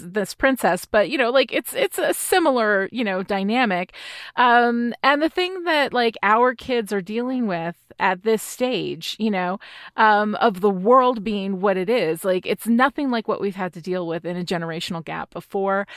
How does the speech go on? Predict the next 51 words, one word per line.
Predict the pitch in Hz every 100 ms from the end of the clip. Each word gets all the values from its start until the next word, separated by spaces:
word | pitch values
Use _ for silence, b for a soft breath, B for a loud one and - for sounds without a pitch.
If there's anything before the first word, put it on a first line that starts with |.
| B B
Um, | - 214 214 208 220
everything | 214 233 247 240 214
is | 202 -
changing. | 208 185 196 185
The |
world | 180 208 208 202
is, | 202 190 -
is | 190
so | - - 240 220
entirely | 214 214 202 196 202 190
different | 185 180 190 180 180
and | 196 190
changing | - 202 190 190
at | 180
a |
faster | - 175 180 -
pace | - 185 180
than | 208
it | 170
ever | 185 170
has | - 226 233
before | - 196 196 175 170
in | - 196
human | 196 247 226 185
history. | 202 208 - 180 180
I | 170 190
will, | 175 175 170 B B B B -
I | 202
think | - - 311 262
I | 226
will | 208
plant | - 247 190
my | 196
flag | - 202 190
on | 175 180
that | 190 185
statement, | - 185 143 170
not | 185 165 175
being | 202
a | 180
historian, | 185 - 196 175 160 165
but | 185
I | 190
think | 240 220
I'm | 180
pretty, | - 202 180
I |
feel | 196 196
pretty | 180 190
secure. | 170 170 - 185 160 - B B B B
Um, | 240 226 226 226 226